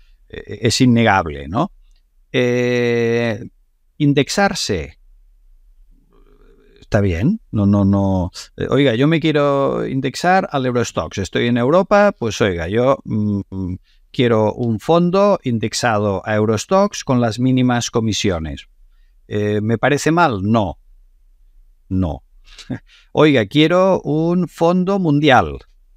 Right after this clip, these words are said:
Eh, perfecto. ¿Eh?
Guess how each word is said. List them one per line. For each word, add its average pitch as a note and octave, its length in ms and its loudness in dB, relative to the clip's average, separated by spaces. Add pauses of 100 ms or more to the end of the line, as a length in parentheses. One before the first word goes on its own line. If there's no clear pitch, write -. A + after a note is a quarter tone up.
(600)
Eh, F2+ 1000 -4
perfecto. G2+ 580 -2 (280)
¿Eh? C#3+ 260 -4